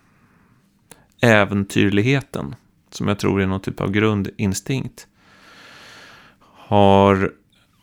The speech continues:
vad ska man säga, det kan, det, det, det kan låta som en radikal tanke, men de som har hört program tidigare i våra serier t-, tror jag kan hänga med på det här. Den har liksom perverterats av ett kommersialiserat samhälle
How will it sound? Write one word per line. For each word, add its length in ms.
vad 100
ska 160
man 140
säga, 280
det 80
kan, 300
det, 260
det, 160
det 160
kan 160
låta 240
som 180
en 60
radikal 480
tanke, 380
men 180
de 160
som 140
har 80
hört 320
program 320
tidigare 520
i 40
våra 220
serier 420
t-, 160
tror 100
jag 80
kan 120
hänga 240
med 180
på 80
det 60
här. 160
Den 200
har 100
liksom 280
perverterats 960
av 200
ett 240
kommersialiserat 1120
samhälle 500